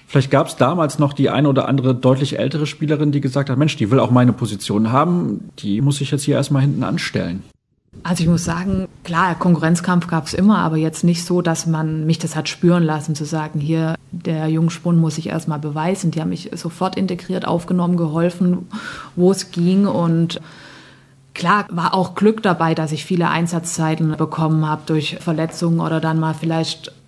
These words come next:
Speaker 2: ein Tief einer anderen Spielerin, wie auch immer, hat man mir ziemlich schnell Vertrauen geschenkt. Und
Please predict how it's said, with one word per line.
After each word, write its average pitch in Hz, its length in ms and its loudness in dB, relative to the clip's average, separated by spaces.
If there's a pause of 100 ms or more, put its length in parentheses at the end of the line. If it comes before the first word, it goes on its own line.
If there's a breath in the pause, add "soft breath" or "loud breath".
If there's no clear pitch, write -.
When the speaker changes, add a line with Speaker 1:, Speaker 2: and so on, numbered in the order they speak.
(140)
Speaker 2:
ein 196 180 -2
Tief 214 280 2
einer 196 140 2
anderen 175 300 0
Spielerin, 175 560 0
wie 170 140 4
auch 165 180 0
immer, 175 520 0
hat 170 180 -6
man 175 120 0
mir 170 140 2
ziemlich 175 320 -2
schnell 165 320 0
Vertrauen 170 540 0
geschenkt. 156 500 -6
Und 151 540 -6